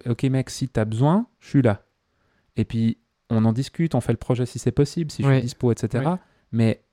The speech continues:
Speaker 1: voilà, i-, on fait en sorte que ça se passe bien, mais t'es pas attaché à moi,
Speaker 2: Ouais.
Speaker 1: tu vois ?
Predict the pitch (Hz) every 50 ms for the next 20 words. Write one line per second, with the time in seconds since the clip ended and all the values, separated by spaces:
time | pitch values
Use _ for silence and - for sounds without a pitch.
0 | _ _ _ _ _ _ _ _ _ _ _ _ _ - 208 214 143 - - _
1 | _ _ _ _ - 120 - - _ _ _ _ - 117 113 110 - 156 156 147
2 | - 160 - - - 151 139 - - 135 123 123 127 151 208 285 330 - _ _
3 | _ 123 127 131 151 196 - - _ _ _ _ _ _ _ _ - 120 - -
4 | 175 190 190 - 180 156 - 170 165 165 127 123 110 - - 107 117 147 160